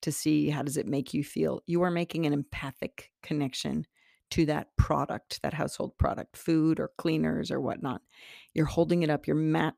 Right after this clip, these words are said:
melding your energy field with it, really, truly, and questioning, "Is this right for me?" And again, the places, remember my story about walking into places and feeling it?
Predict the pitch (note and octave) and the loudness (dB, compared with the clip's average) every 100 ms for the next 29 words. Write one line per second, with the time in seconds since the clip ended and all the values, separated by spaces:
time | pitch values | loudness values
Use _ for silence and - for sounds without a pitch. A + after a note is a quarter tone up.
0 | - D#3 E3+ E3 E3 F3 E3+ D#3 D3 D3 | -4 0 2 2 4 4 4 4 2 0
1 | C#3+ - D#3 D3+ D3 - C#3+ - _ _ | -2 -2 -2 0 -2 -2 -2 -4 _ _
2 | _ _ _ _ - D#3+ D#3+ E3 D3 E3+ | _ _ _ _ -4 0 2 0 0 2
3 | D#3 C3+ E3 - - - - - D3+ D3+ | 2 2 -2 -6 -20 -20 -10 0 2 2
4 | - D3+ - D3+ C#3+ - E3 C#3 C#3 - | 4 4 4 0 0 0 0 0 -2 -2
5 | - - - - - - D#3+ D#3+ _ - | -6 -6 -6 -8 -6 -8 -10 -12 _ 2
6 | D3+ D3 C#3+ D3 E3 F#3 - - - C#3+ | 4 4 4 2 0 -2 -8 -6 -2 -2
7 | - - F3+ D#3+ C#3+ C#3+ D#3 - - D3+ | -2 -2 -2 0 0 0 -2 -2 0 0
8 | D#3+ D3+ - D3 C#3 D#3 D3+ C#3+ - D3+ | 0 0 0 0 0 0 2 0 0 -2
9 | D3+ - D#3 D#3 - - D#3+ E3+ G3+ | -2 -2 -2 -2 -2 -2 0 0 -2